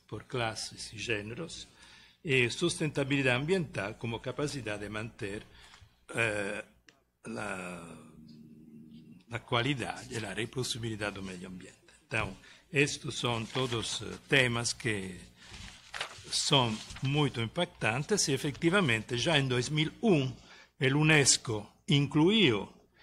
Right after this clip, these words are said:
el desarrollo sustentable como uno de los objetivos y en dos mil quince o, o Naciones Unidas adoptaron la Agenda dos mil treinta para el svilup-, el desarrollo sustentable y sus diecisiete objetivos.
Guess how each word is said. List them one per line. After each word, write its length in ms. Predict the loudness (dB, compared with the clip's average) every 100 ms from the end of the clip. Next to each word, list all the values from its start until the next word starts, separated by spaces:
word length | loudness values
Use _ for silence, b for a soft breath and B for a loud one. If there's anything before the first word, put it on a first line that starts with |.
| b -2
el 140 | 0
desarrollo 520 | 0 2 4 4 2
sustentable 880 | 0 -4 -4 -4 -4 0 2 2 -2 -2
como 400 | 4 4 4 -2
uno 260 | -4 -4 -4
de 60 |
los 140 | -4 -6
objetivos 880 | -6 -8 -10 0 2 2 0 -4 -2
y 60 | -2
en 140 | 0
dos 200 | 0 -2
mil 200 | -2 -4
quince 720 | -2 -4 -2 -2 2 2 0 B B B B -2
o, 260 | 4 4 6
o 520 | 4 4 2 0 -4
Naciones 560 | -4 -6 -2 0 0 2
Unidas 440 | 2 2 0 -2
adoptaron 800 | 0 0 -2 2 4 4 2 -4
la 80 | -8
Agenda 460 | -4 0 0 -2 -4
dos 240 | -6 -4
mil 180 | -4 -4
treinta 520 | -4 -4 -4 -6 -6
para 160 | -6 -6
el 100 | -8
svilup-, 300 | -4 -6 -6
el 100 | -8
desarrollo 500 | -2 0 4 4 2
sustentable 760 | 0 -2 0 0 0 -8 -10 -14 -18 B B -2
y 80 | 0
sus 280 | 6 6
diecisiete 840 | 6 4 6 4 6 4 2 -4 -2
objetivos. 840 | -6 -6 -10 -12 -16 -14 -14 -14